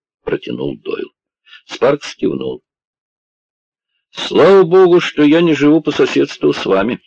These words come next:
заметил Дойл. «Кажется, в последней порции было слишком много летучего вещества», скромно сказал Спаркс.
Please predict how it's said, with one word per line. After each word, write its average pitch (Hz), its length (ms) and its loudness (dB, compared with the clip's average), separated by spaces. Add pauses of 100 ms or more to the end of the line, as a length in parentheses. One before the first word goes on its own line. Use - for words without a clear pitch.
(340)
заметил 73 520 -8
Дойл. 58 300 -6 (1080)
«Кажется, 120 400 0
в - 80 -10
последней 104 440 -2
порции 104 460 -2
было 95 260 0
слишком 95 500 -6
много 92 280 -4
летучего 87 460 -6
вещества», - 680 -6 (460)
скромно 95 520 -4
сказал 58 400 -8
Спаркс. - 560 -20